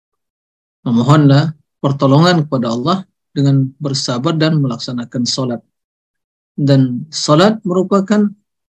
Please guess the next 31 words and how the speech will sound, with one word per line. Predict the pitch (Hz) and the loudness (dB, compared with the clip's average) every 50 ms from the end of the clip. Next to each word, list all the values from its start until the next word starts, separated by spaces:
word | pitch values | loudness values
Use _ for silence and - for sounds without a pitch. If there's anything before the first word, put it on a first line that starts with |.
| _ _ _ _ _ | _ _ _ _ _
khairul | _ - - 196 220 208 190 180 175 180 | _ -8 -2 0 0 2 2 2 2 2
a'mal, | 180 165 170 175 196 214 190 165 160 | 0 0 0 0 0 0 0 -2 -4
amalan | 170 175 180 190 190 190 190 | -6 -4 -2 -2 -2 -2 -2
terbaik. | 185 185 170 165 202 220 202 - - _ _ _ _ _ _ _ _ _ _ _ _ _ _ _ _ _ _ _ _ _ | -4 -6 -6 -6 -6 -6 -6 -8 -12 _ _ _ _ _ _ _ _ _ _ _ _ _ _ _ _ _ _ _ _ _
Maka | - 131 131 135 - | -8 -6 -6 -6 -6
kita | 139 127 - 131 131 | -8 -8 -8 -8 -8
salat, | - - 143 139 165 185 233 233 - _ _ _ _ _ _ _ _ _ _ _ _ _ | -4 0 2 2 4 2 2 0 -4 _ _ _ _ _ _ _ _ _ _ _ _ _
kemudian | 208 170 156 147 143 135 143 156 160 160 160 165 170 - _ _ | -6 -4 -2 -2 -2 0 0 0 0 0 -2 -4 -6 -10 _ _
di | - 127 | -8 -4
dalam | 135 151 190 202 175 | 0 0 2 0 0
salat | - - 147 147 147 147 | -2 -2 -2 -2 -2 -2
memohon | 139 127 135 147 156 139 151 143 135 131 135 | -4 -4 -2 -4 -2 -2 -2 -2 -2 -4 -4
hajat | - 147 139 139 127 127 | -6 -4 -4 -4 -4 -4
kita | 147 139 131 135 135 | -6 -6 -6 -6 -6
kepada | - - 135 120 131 123 | -8 -8 -8 -6 -6 -6
Allah, | 127 131 160 196 220 208 - _ _ _ _ _ _ _ _ _ _ - | -4 -4 -4 -4 -4 -6 -8 _ _ _ _ _ _ _ _ _ _ -16
atau | 165 160 156 135 | -8 -4 -4 -2
di | 131 131 | -2 -4
penghujung | - 135 131 143 170 175 190 185 170 160 | -4 -2 -2 0 0 0 0 0 0 -2
salat, | - 165 156 165 185 196 - _ _ _ | -2 -2 -2 -2 -4 -6 -8 _ _ _
atau | - 262 262 226 190 | -12 -8 -6 -6 -6
setelah | - - 147 139 135 | -6 -4 -4 -2 -2
itu | 139 143 135 | -2 -2 -4
berdoa, | 135 117 117 123 123 123 180 202 214 208 - _ _ _ _ _ _ _ _ _ _ | -4 -4 -4 -6 -6 -4 -4 -4 -6 -6 -8 _ _ _ _ _ _ _ _ _ _
ya, | 147 135 135 143 | -8 -6 -6 -4
maka | 156 147 143 - 190 196 214 208 208 - - - _ | -2 -2 -2 0 0 0 0 0 -4 -8 -12 -16 _
itulah | - 180 147 - 196 185 175 | -12 -8 -2 2 2 4 4
yang | 160 147 | 4 4
dinamakan | 139 139 139 - - 180 | 2 2 0 -2 -4 -6
salat | - - 135 123 123 - | -6 -8 -10 -12 -14 -16
hajat. | - - 123 - - 139 | -20 -20 -18 -18 -18 -18